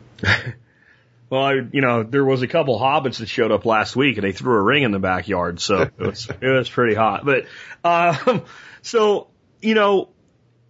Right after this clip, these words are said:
Speaker 2: when we're looking at, uh, the food production, and one of the things that I get contacts constantly about, and I'm like, I get somebody, like, every week that finds the show for the first time and doesn't realize, okay, well, there's almost seventeen hundred episodes now.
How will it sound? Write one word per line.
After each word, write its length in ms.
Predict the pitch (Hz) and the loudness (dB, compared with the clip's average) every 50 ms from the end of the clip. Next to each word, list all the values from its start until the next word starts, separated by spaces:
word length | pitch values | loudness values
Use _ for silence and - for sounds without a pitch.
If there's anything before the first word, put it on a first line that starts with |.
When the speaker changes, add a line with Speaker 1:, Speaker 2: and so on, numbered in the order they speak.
| _ _ _ _ _ _ - - - - - - - | _ _ _ _ _ _ -8 -6 -6 -6 -8 -6 -8
Speaker 2:
when 300 | 180 185 190 190 190 202 | -6 -2 2 2 2 4
we're 140 | 208 220 233 | 2 2 2
looking 280 | 226 220 175 214 190 | 2 0 2 0 2
at, 260 | 185 175 165 - - | 2 2 2 2 2
uh, 160 | 123 151 147 - | 0 0 0 2
the 100 | 151 156 | 0 -2
food 260 | 131 - 160 156 156 147 | 0 2 2 0 2 2
production, 560 | 160 147 135 123 123 - - 123 123 113 - | 2 2 2 2 0 0 0 0 0 0 0
and 200 | 143 139 139 147 | 2 2 2 4
one 140 | 151 165 185 | 2 2 2
of 60 | 202 | 2
the 100 | 202 185 | 2 0
things 240 | - 175 170 156 131 | 0 0 0 0 2
that 100 | 139 135 | 2 2
I 120 | 139 143 | 2 2
get 200 | 151 151 147 - | 2 0 0 0
contacts 640 | - 151 139 135 135 123 131 127 123 120 117 - - - _ _ | 0 0 0 0 0 0 0 0 2 0 0 -4 -8 -14 _ _
constantly 400 | - 139 131 131 120 - 135 120 | -2 0 0 0 0 0 -4 0
about, 160 | 113 113 107 | 0 0 0
and 100 | 87 120 | 2 2
I'm 20 | 123 | 0
like, 100 | 110 - - - - - - - _ _ | 0 -2 -6 -16 -20 -20 -20 -20 _ _
I 80 | 220 277 | 0 0
get 300 | 269 302 240 - - - | 2 0 -2 -2 -4 -4
somebody, 340 | - 180 170 170 160 160 151 | -2 -2 0 2 2 4 4
like, 180 | 135 131 127 | 2 2 2
every 240 | 135 147 147 156 143 | 0 0 2 2 0
week 340 | 127 127 135 131 123 117 - | 2 2 0 0 0 -2 -4
that 100 | 120 107 | -6 -4
finds 240 | - 131 127 127 117 | -2 0 0 0 -2
the 80 | 123 | -4
show 180 | - - 127 120 | -2 0 0 0
for 120 | 104 117 | 0 -2
the 60 | 107 101 | -8 -6
first 320 | - - 117 110 - - | -2 0 0 0 -2 -2
time 220 | 123 113 110 107 | 0 0 0 0
and 80 | 107 110 | 0 0
doesn't 180 | 123 117 123 117 | 0 0 0 0
realize, 300 | 117 117 113 110 101 110 | 0 2 0 0 0 -4
okay, 240 | 101 - 120 107 | -4 -2 -2 0
well, 140 | 104 107 113 | 0 0 -2
there's 260 | 127 143 160 160 143 | 0 0 0 2 2
almost 320 | 143 131 135 131 117 110 - | 2 2 2 2 0 2 0
seventeen 380 | 113 104 107 101 107 104 98 | -2 -2 -2 -2 -2 -2 -2
hundred 200 | 101 98 92 92 | 0 0 0 0
episodes 440 | 95 90 90 92 - 92 92 90 90 | 0 -2 -4 -6 -4 -4 -4 -4 -4
now. 140 | 92 87 | -4 -4